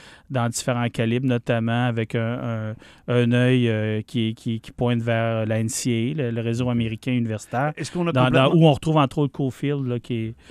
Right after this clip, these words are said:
Speaker 1: qui est un choix intéressant,
Speaker 2: Est-ce
Speaker 1: là.
Speaker 2: qu'on a écarté complètement le projet de monsieur McDonald, là, et
Speaker 1: Ben,
Speaker 2: de,
Speaker 1: écoutez,
Speaker 2: de
Speaker 1: on n'a
Speaker 2: la
Speaker 1: pas
Speaker 2: I-,
Speaker 1: écarté. Ils
Speaker 2: de
Speaker 1: vont,
Speaker 2: la
Speaker 1: ils, ils vont venir nous pré-,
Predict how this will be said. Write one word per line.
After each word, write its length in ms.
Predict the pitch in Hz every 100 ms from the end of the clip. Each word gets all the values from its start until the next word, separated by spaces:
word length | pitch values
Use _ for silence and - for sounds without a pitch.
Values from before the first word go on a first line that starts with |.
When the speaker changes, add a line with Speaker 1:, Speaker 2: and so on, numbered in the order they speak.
| - _
Speaker 1:
qui 80 | -
est 40 |
un 20 |
choix 180 | 117 123
intéressant, 440 | 117 113 107 - 123
Speaker 2:
Est-ce 120 | 120
Speaker 1:
là. 60 |
Speaker 2:
qu'on 160 | 113 -
a 60 | 156
écarté 380 | 139 131 - 143
complètement 480 | 131 - 120 127
le 40 | 127
projet 380 | - 113 101 123
de 60 |
monsieur 240 | 113 98 110
McDonald, 720 | 104 98 101 92 95 104 92
là, 80 | 95 90 85
et 180 | 87 95
Speaker 1:
Ben, 180 | 110
Speaker 2:
de, 60 | 113
Speaker 1:
écoutez, 400 | 113 - 143 127
Speaker 2:
de 60 | 117
Speaker 1:
on 100 | 113
n'a 80 |
Speaker 2:
la 60 | 113
Speaker 1:
pas 140 | 143
Speaker 2:
I-, 40 | 127
Speaker 1:
écarté. 360 | 139 123 -
Ils 40 | 117
Speaker 2:
de 40 |
Speaker 1:
vont, 100 | 131 131
Speaker 2:
la 140 | 127
Speaker 1:
ils, 160 | 123 120
ils 140 | 131
vont 100 | 127 131
venir 160 | 139
nous 100 | 139
pré-, 260 | 127 131